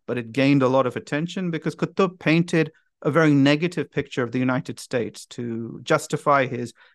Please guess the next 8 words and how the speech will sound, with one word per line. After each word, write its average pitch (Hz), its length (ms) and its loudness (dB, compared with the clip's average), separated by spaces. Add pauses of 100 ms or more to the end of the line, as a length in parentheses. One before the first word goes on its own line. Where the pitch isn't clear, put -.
(180)
preconceived 190 540 2
notions 143 600 2
of 120 240 2 (340)
Western 143 440 2
moral 131 280 4
corruption 127 680 0
and 113 100 -6
decadence. 123 640 -4